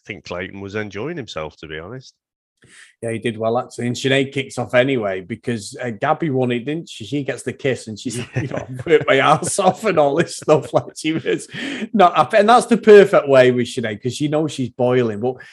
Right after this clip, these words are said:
Speaker 2: what was funny, right? So when they go back to the house and we're at the, like, you know, the, it's the last bit of the show and she's gone to Clayton. Like I said before, she's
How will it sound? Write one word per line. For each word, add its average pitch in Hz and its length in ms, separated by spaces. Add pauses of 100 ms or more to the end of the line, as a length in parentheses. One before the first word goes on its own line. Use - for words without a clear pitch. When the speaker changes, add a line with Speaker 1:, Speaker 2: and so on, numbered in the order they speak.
(240)
Speaker 2:
what 226 160
was 240 180
funny, 214 320
right? 113 240
So 165 100
when 220 140
they 247 60
go 240 160
back 233 260
to 196 80
the 180 120
house 135 520
and 117 100
we're 117 120
at 123 120
the, 123 60
like, 117 220
you 127 180
know, 120 160
the, 127 180 (120)
it's 135 240
the 143 100
last 151 400
bit 147 180
of 131 60
the 131 100
show 117 540 (720)
and 147 120
she's 151 220
gone 160 300
to 139 160
Clayton. 110 480
Like 110 120
I 101 40
said 123 180
before, 107 360
she's - 220